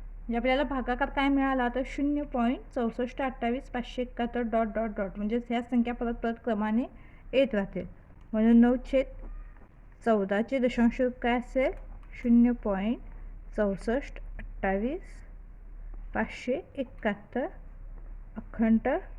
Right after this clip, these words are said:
आवर्ती दशांश रूप. जर तेच तेच संख्या म्हणजे अंकांचा क्रम पुन्हा येत असेल तर आपण काय करतो? त्याच्या, त्या अंकांच्यावर आडवी रेष देतो.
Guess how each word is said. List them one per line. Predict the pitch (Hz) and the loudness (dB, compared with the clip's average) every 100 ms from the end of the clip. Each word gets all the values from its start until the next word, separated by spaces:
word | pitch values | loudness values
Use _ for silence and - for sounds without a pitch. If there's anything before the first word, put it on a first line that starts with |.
| - - 214 | -12 -6 -2
आवर्ती | 214 208 208 247 | 0 0 0 0
दशांश | 226 202 208 370 - - - - - - 339 | 0 -2 -4 -4 -12 -14 -14 -14 -14 -12 -6
रूप. | 330 175 - - - - - 226 | -4 -4 -8 -20 -20 -20 -14 -4
जर | 226 220 - | -4 -6 -4
तेच | 277 311 - | -2 -2 -2
तेच | 294 294 | -4 -2
संख्या | 285 247 262 - - - - - - - | -2 0 -2 -4 -10 -14 -18 -20 -18 -2
म्हणजे | 233 233 | 2 4
अंकांचा | 240 233 240 247 | 4 4 2 2
क्रम | 254 269 | 0 0
पुन्हा | 262 262 247 247 | 2 4 6 6
येत | 240 | 2
असेल | 247 247 240 | -2 -2 0
तर | |
आपण | 240 247 247 | 0 0 0
काय | 240 | 0
करतो? | 233 247 240 | -2 -4 -2
त्याच्या, | 247 247 269 427 - - - - - | -2 -2 -4 -4 -14 -20 -20 -18 -2
त्या | 226 | 2
अंकांच्यावर | 226 226 233 240 254 | 4 4 2 4 4
आडवी | 247 202 226 | 2 4 4
रेष | 233 403 - - - - 247 | 2 0 -6 -12 -12 -8 0
देतो. | 311 - - | 0 0 -6